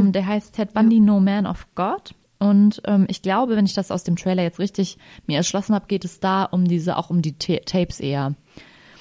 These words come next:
Speaker 2: Genau. Und dann gibt's ja noch den Film mit Zac Efron aus zweitausendneunzehn. Den hab ich immer noch nicht gesehen.
Speaker 1: Ich auch nicht. Aber ich weiß auch nicht, weil es halt so, also ich mein, Ted Bundy war ja charismatisch und alles, aber
Speaker 2: Ich weiß halt nicht, ne?
Speaker 1: Ich weiß
Speaker 2: Vielleicht
Speaker 1: nicht, wie
Speaker 2: passt
Speaker 1: das
Speaker 2: Zac
Speaker 1: da
Speaker 2: Efron auch.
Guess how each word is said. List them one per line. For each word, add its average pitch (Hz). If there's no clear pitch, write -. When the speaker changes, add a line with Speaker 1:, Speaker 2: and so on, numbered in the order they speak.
Speaker 2:
Genau. 175
Und 226
dann 262
gibt's 254
ja 233
noch 220
den 208
Film 208
mit 180
Zac -
Efron 214
aus 196
zweitausendneunzehn. 185
Den 196
hab 175
ich -
immer 196
noch 175
nicht 147
gesehen. 156
Speaker 1:
Ich 226
auch 190
nicht. 180
Aber 196
ich 190
weiß 202
auch 196
nicht, 196
weil 190
es 220
halt 226
so, 208
also 220
ich 220
mein, 220
Ted -
Bundy 214
war 202
ja 196
charismatisch 180
und 170
alles, 180
aber 175
Speaker 2:
Ich -
weiß 254
halt -
nicht, 160
ne? 190
Speaker 1:
Ich 220
weiß 233
Speaker 2:
Vielleicht 185
Speaker 1:
nicht, 240
wie 247
Speaker 2:
passt 226
Speaker 1:
das 220
Speaker 2:
Zac 220
Speaker 1:
da -
Speaker 2:
Efron 220
auch. 160